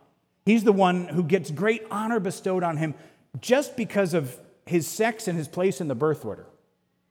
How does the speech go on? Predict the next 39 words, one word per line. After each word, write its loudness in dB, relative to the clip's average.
But -4
the -4
Bible 4
is, -2
even -2
way 4
back -2
at -10
the -8
beginning, -4
kind -2
of -12
playing -2
with -4
this -10
idea -12
and -6
showing 0
us -4
how -2
the -2
systems -2
and 0
the, 0
the -4
things 2
that -4
mankind 0
has -6
set 0
up -2
that -6
he -2
values -4
are -6
not -4
always -2
the -4
ways -4